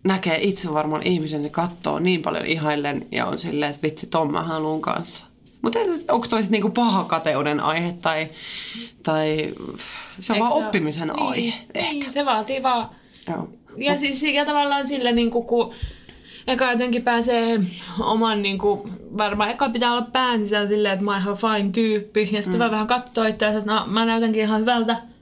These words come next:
Speaker 1: Mm.
Speaker 2: Ja niinku kroppa toimii ja pystyn, tiedätkö, käymään vähän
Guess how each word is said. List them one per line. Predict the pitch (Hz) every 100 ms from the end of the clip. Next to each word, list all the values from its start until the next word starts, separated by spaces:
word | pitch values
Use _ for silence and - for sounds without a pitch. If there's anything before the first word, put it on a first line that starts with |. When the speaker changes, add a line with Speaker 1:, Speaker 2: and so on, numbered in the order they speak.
| -
Speaker 1:
Mm. | 175 233
Speaker 2:
Ja |
niinku | 226 220 226 190
kroppa | 262 254 254
toimii | 233 233 220 208 220 214
ja | 214 208 -
pystyn, | 240 240 233 214
tiedätkö, | 214 214 233 -
käymään | 220 214 220
vähän | 214 220